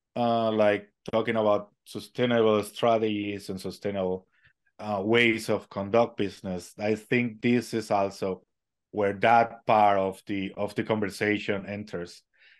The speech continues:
like, how you do automation without having, like, really, like,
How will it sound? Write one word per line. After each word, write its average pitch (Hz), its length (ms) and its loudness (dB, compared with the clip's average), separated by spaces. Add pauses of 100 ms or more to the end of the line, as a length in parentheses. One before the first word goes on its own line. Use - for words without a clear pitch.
(140)
like, 95 200 -4
how 107 320 4
you 131 200 4
do 117 300 2
automation 107 1080 -2 (520)
without 104 960 2 (100)
having, 107 640 0
like, 95 460 0 (160)
really, 120 500 2
like, 98 360 0